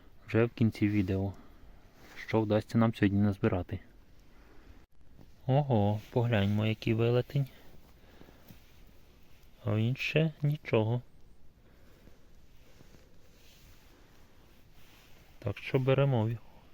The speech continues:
однозначно. Ось погляньте, почали з'являтися молоденькі маслючки.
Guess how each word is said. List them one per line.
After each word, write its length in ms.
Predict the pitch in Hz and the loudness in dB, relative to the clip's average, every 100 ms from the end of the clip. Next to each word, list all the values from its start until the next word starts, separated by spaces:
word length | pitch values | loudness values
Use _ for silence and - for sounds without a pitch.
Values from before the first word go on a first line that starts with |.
| - - | -20 -12
однозначно. 720 | 107 117 113 110 98 - 113 98 - - - - - - - - - - - - - - _ - - - - - - | -6 -2 0 0 0 -2 -4 -4 -12 -20 -20 -20 -20 -20 -20 -20 -20 -20 -20 -20 -20 -20 _ -20 -20 -20 -20 -20 -8
Ось 160 | 123 104 | -4 -4
погляньте, 600 | - 107 104 98 - 95 - - - | 0 0 0 -2 -4 -8 -8 -20 -10
почали 420 | - - 110 135 | -8 -4 -2 -2
з'являтися 800 | 131 123 117 123 - 131 - 131 - | 2 2 4 0 0 -8 -4 -4 -2
молоденькі 520 | 110 101 104 107 - | -2 0 -2 -2 0
маслючки. 600 | 107 - 107 - - 98 | -2 -2 -6 -6 -6 -6